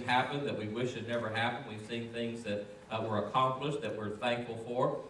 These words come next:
We've seen, uh, uh, the, the birth of, uh, of children. We've seen the passing of those whom we love.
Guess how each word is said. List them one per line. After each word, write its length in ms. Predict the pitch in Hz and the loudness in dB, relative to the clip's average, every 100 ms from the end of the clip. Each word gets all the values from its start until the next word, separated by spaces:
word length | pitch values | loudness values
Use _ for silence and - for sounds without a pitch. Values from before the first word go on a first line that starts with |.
| - - | -14 -8
We've 180 | 110 107 | -6 -2
seen, 340 | 120 113 110 | 0 0 0
uh, 280 | 101 98 98 - - - | 0 -2 -2 -8 -14 -4
uh, 220 | 104 87 - | -2 -2 -2
the, 340 | 107 95 92 - | -2 -2 -2 -6
the 80 | 113 | -10
birth 380 | 107 117 127 113 | 0 4 4 2
of, 220 | 107 104 | -2 -2
uh, 220 | 98 95 | -2 -2
of 100 | - | -6
children. 440 | - 139 139 151 - | -2 2 4 2 0
We've 180 | 104 | -4
seen 280 | - 110 104 | -4 -4 -4
the 140 | 98 95 | -6 -4
passing 500 | 113 113 113 135 110 | 0 0 0 -4 -6
of 140 | 104 | -4
those 300 | 110 117 117 | -2 0 -2
whom 140 | 107 | -4
we 60 | 101 | -4
love. 440 | 98 110 120 123 | 0 2 2 0